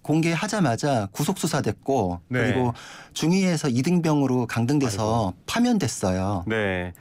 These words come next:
Speaker 1: 그래서 다시 이제 법원 재판을 통해 가지고 복권이 됐지만 삼 년이 걸렸고 이게
Speaker 2: 네.
Speaker 1: 오로지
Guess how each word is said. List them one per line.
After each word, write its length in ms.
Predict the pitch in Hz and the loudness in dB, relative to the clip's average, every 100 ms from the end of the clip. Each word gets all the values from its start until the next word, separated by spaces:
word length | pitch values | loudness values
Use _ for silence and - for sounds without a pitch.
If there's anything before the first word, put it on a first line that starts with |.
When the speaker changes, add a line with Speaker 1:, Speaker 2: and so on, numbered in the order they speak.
| - | -8
Speaker 1:
그래서 300 | 143 131 131 - - - - | -4 0 0 -2 -10 -16 -12
다시 320 | - 135 151 131 | -4 -2 2 2
이제 360 | 120 127 120 113 | 2 2 0 -2
법원 260 | - 127 143 | -2 0 0
재판을 360 | 131 - 139 | 0 0 0
통해 200 | 127 135 | 2 0
가지고 520 | 123 117 - 104 156 190 | 2 0 -2 -2 -2 0
복권이 360 | 120 - 139 | -4 0 0
됐지만 480 | 113 - 107 131 175 | 0 -4 -2 0 0
삼 240 | 175 208 | 0 2
년이 240 | 240 262 214 | 4 4 2
걸렸고 560 | 113 101 98 - 90 - - | 0 -2 -4 -4 -6 -6 -4
이게 220 | 117 120 | -2 0
Speaker 2:
네. 100 | 131 | 2
Speaker 1:
오로지 480 | 131 170 160 160 147 | 2 2 2 0 0